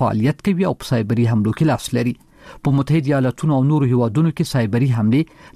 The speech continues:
له تیر یو کال راهیسې زیات شوي دي. د سپینې ماڼۍ د بیان له مخې، ښاغلي بایدن پرون له ولسمشر پوتین سره په ټلیفوني خبرو کې چې یو ساعت یې دوام وکړ، وویل، امریکا به د خپلو وګړو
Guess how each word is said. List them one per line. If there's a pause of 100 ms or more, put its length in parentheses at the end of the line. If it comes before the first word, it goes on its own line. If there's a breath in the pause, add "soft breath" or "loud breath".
له
تیر
یو
کال
راهیسې
زیات
شوي
دي. (440 soft breath)
د (100)
سپینې
ماڼۍ (380 loud breath)
د
بیان
له
مخې،
ښاغلي
بایدن
پرون
له
ولسمشر
پوتین
سره (340 loud breath)
په
ټلیفوني
خبرو
کې (400 loud breath)
چې (120)
یو
ساعت
یې
دوام
وکړ، (100)
وویل، (340 loud breath)
امریکا
به
د
خپلو
وګړو